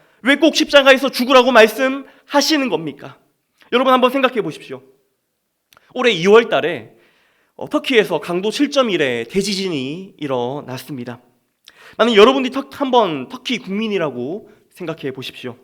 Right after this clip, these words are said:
지난 삼십 년 동안 뼈 빠지게 일해서 겨우겨우 내 집을 장만했습니다. 그런데 하루아침에 대지진이 일어나서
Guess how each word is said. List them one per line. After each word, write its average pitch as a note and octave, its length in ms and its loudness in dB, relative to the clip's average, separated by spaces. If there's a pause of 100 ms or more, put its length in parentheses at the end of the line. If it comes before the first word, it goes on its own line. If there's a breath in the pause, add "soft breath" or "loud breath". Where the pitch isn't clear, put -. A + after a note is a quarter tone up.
(560 soft breath)
지난 A#3+ 180 4
삼십 C4 240 2
년 B3+ 120 2
동안 B3 260 2
뼈 C#4 80 0
빠지게 A#3+ 420 2
일해서 D#3+ 580 0
겨우겨우 A#3 540 2
내 G3 160 4
집을 D#3+ 580 -2
장만했습니다. C#3+ 800 -10
그런데 G#3 500 2 (240 loud breath)
하루아침에 A#3 1000 4 (180 loud breath)
대지진이 A3+ 540 2
일어나서 F#3 680 0